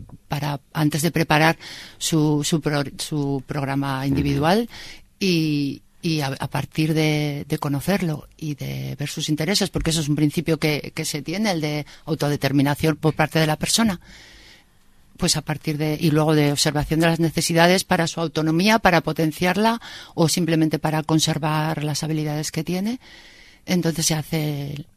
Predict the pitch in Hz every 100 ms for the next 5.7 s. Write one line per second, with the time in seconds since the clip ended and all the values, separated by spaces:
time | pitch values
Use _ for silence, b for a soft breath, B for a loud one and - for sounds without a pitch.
0 | - - 147 139 147 - - 143 135 135
1 | 135 135 131 131 131 B B B B B
2 | - 151 143 139 151 156 156 151 147 -
3 | 170 165 175 165 - 147 143 165 - -
4 | 151 - 160 156 160 156 151 160 156 151
5 | 156 - 170 190 - 240 285